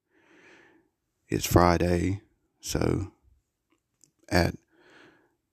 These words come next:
day treatment, we really didn't have much to do. We just sat around and played Scrabble and watched movies and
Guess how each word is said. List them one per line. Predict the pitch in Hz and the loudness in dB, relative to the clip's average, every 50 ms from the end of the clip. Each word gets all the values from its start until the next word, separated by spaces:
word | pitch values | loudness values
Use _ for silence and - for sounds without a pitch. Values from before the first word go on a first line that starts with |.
| _ _ _ _ _ _ _ _ _ _ _ _ _ _ _ _ _ - | _ _ _ _ _ _ _ _ _ _ _ _ _ _ _ _ _ 0
day | - 95 101 101 | 2 4 4 4
treatment, | 98 - - 107 98 - 95 95 - - - | 2 2 2 2 2 2 0 0 -2 0 0
we | - 104 95 - - | 2 2 2 0 0
really | 87 90 95 92 101 101 | 4 4 4 4 4 2
didn't | 87 98 95 90 92 | 0 0 0 0 0
have | 98 101 98 92 95 | 2 2 2 2 2
much | 98 98 101 101 - | 2 2 0 -2 -4
to | - 95 | -6 0
do. | 95 101 98 98 104 98 | 2 4 4 4 4 2
We | 98 101 101 | 2 2 0
just | - - 92 92 - - | 2 0 -2 -2 -2 -2
sat | - 95 92 | 0 0 2
around | 92 92 95 92 95 92 90 | 2 4 4 4 4 4 2
and | 92 92 92 92 - _ _ _ _ _ _ _ _ _ _ _ _ _ _ _ _ _ _ _ _ _ _ _ | 2 0 0 -2 -8 _ _ _ _ _ _ _ _ _ _ _ _ _ _ _ _ _ _ _ _ _ _ _
played | - 107 110 117 110 | 2 2 2 2 0
Scrabble | - - - 101 98 95 92 98 98 101 - 101 | -2 0 2 4 4 4 4 2 0 0 0 0
and | 95 92 95 98 101 _ _ _ _ _ _ _ _ _ _ _ _ _ _ _ _ _ _ _ _ _ _ _ _ _ _ _ _ | -2 -4 -6 -8 -10 _ _ _ _ _ _ _ _ _ _ _ _ _ _ _ _ _ _ _ _ _ _ _ _ _ _ _ _
watched | - 92 92 90 - - - - | 2 4 4 4 2 -4 -4 -2
movies | 104 107 101 92 95 98 101 98 95 98 | 2 2 2 4 4 4 2 2 0 -2
and | 107 98 104 95 | -4 -4 -4 -4